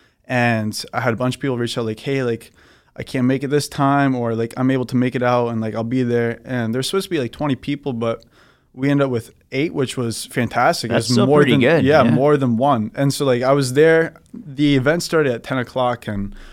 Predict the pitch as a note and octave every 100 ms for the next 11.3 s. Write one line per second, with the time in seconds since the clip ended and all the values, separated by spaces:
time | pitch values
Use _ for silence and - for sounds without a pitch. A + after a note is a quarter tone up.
0 | - C#3+ D#3 D3 - - - B2 A2+ -
1 | B2 B2+ A#2 B2 A2+ A2 - C#3 A#2+ C#3
2 | C3 B2 A2+ A2 G2+ D3 - A2+ A#2 A2+
3 | B2 A2 G#2 A2 - - A#2 G#2 F#2+ F2+
4 | E2 C#3+ C#3+ C#3 C3+ D3 - D#3 D#3+ F3+
5 | F3 D#3 E3 D3+ C3 C3 A#2 A2+ B2 A#2+
6 | C3+ D#3 D3+ C#3+ C#3+ B2 A2+ _ _ _
7 | - D#3 D#3 C#3 C3 - D3 A#2+ A#2 D3
8 | D3 B2+ B2+ A2 A2+ A2+ G2+ G#2 - A2+
9 | - B2 A#2+ B2 A#2 A2 A#2+ B2 A#2 A#2+
10 | B2 C3 C3 - A2+ G#2+ A#2+ A#2+ G#2 A#2+
11 | C3 C#3 -